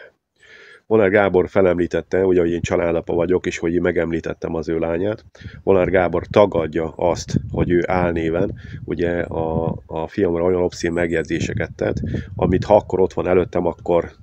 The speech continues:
abból tizenöt év börtön lett volna nekem abban a pillanatban. Akkor én azt mondom, hogy ez a Farkasfalka nevű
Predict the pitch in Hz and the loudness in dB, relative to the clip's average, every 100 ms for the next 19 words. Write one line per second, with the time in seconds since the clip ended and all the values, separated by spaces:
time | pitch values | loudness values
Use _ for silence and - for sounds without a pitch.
0 | - - 90 82 90 85 107 - _ - | -14 -4 -2 2 2 2 -2 -10 _ -4
1 | 90 87 82 85 78 87 85 85 82 78 | 0 0 0 -4 -2 -2 -2 -2 -2 -4
2 | - 87 85 87 82 80 85 87 87 92 | -4 -2 -2 -2 -2 -2 -2 -4 -2 -2
3 | 95 110 113 - - - - - - - | 2 2 0 -8 -20 -20 -18 -18 -16 -8
4 | 110 123 131 120 - 95 92 104 120 - | 0 4 6 4 4 2 6 4 2 -2
5 | 92 87 87 - 104 90 90 - 85 82 | 0 0 0 4 4 4 -2 -2 -2 -2
6 | 87 87 82 80 76 | 0 0 0 -2 -6